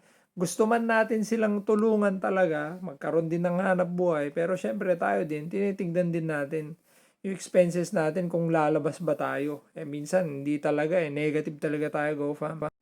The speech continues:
Kaya ang ma-advise ko sa mga laborer, ah, mahalin nyo yung trabaho nyo. Since binabayaran naman tayo ng tama,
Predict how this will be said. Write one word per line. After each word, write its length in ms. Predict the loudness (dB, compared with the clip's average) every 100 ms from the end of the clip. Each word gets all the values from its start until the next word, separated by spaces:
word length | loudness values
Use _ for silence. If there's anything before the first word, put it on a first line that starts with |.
| _ _ _ _
Kaya 300 | -4 0 0
ang 100 | 0
ma-advise 480 | 0 0 2 2 2
ko 160 | -2
sa 80 | 0
mga 220 | 0 0 0
laborer, 720 | 0 0 2 2 4 2 0 -8 _ _ -14 _ _
ah, 300 | -6 -2 0
mahalin 340 | 2 2 2 0
nyo 80 | 0 0
yung 80 | 0
trabaho 420 | 0 0 -2 -2
nyo. 480 | -4 -4 -4 -6 -8 _ _ _ _ _ _ _
Since 260 | -4 -2 -2 -2
binabayaran 640 | 0 0 0 0 0 -2
naman 260 | -4 -6 -4
tayo 240 | -4 -4
ng 240 | -8 -10 -2
tama, 500 | 0 0 -2 -6 -10